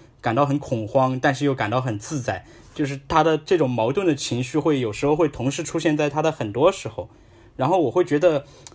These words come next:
我觉得在那一刻，我觉得这个话，它虽然讲述的是一个女性，但是其实我会觉得她在说每一个人。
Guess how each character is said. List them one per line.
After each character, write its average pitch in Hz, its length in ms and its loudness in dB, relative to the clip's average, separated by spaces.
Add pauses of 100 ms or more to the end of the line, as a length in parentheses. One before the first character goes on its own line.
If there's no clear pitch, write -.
(540)
我 147 100 4
觉 143 100 4
得 196 120 4
在 220 140 4
那 277 140 0
一 180 140 0
刻， 180 220 4
我 135 160 2
觉 131 120 0
得 190 120 4
这 233 120 -2
个 175 160 2
话， 135 480 2
它 185 140 2
虽 214 160 0
然 220 140 2
讲 107 180 0
述 175 160 -2
的 165 60 4
是 180 160 -4
一 - 20 0
个 175 140 2
女 123 180 -4
性， 135 260 -4
但 151 160 0
是 156 120 -4
其 139 200 -6
实 151 120 -2
我 151 180 2
会 160 160 0
觉 135 100 -4
得 131 80 -2
她 156 140 0
在 156 180 2
说 156 460 2
每 131 200 2
一 98 120 -10
个 156 140 4
人。 107 180 -6